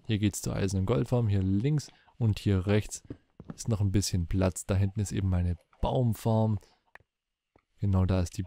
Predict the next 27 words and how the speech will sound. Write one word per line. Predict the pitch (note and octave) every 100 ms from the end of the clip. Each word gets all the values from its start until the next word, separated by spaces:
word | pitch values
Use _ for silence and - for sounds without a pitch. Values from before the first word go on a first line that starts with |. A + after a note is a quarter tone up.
| -
Baumfarm. | A#2+ A#2 G#2 - A2 G#2 G#2
Hier | G2
habe | G2+
ich | F#2+
schon | A2
alles | - G2
Mögliche | G2+ F2+ A#2
ausgeholt. | A#2 - G#2+
Da | G2
ist | -
dieser | G2+ F#2+
fette | - G2
Raum, | F#2+ G2+
wo | G2
es | F#2
runter | A2 G2
zur | -
Kanalisation | - G2+ G2 G2 - C#3+
geht. | C3+ B2 - - -
Und | C#3+ B2+
hier | - A#2+
unten | A2 A#2+
ist | A2 -
die |
Schaltung | - G#2 G2 G2+ F#2+
meines | F#2 F#2+ F#2
Transportsystems. | - F#2 - - - G2 G2 G2+ - G2 F#2 F#2